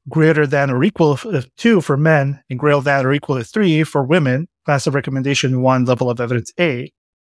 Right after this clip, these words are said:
Therefore, based on the chats score alone,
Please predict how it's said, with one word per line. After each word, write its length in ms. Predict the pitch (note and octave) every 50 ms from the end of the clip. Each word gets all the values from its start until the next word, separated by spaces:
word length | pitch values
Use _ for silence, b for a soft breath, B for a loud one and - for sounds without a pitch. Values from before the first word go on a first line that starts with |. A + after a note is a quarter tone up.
| _ _ _ -
Therefore, 680 | C#3 B2+ D#3 D3 C3 - - - A3 A3+ E3+ C#3 C#3
based 480 | C#3 C3+ C3 D#3+ D#3+ F#3 F#3 - - -
on 140 | D#3+ C#3 C3+
the 80 | C3+
chats 340 | B2 - - F3 D#3 D3 A#2+ C#3+ C#3 A#2+ -
score 280 | - - - D#3 D3
alone, 580 | C3 B2+ B2+ C#3 F#3+ A#3 G#3 D#3+ C#3+ C#3 D3+ E3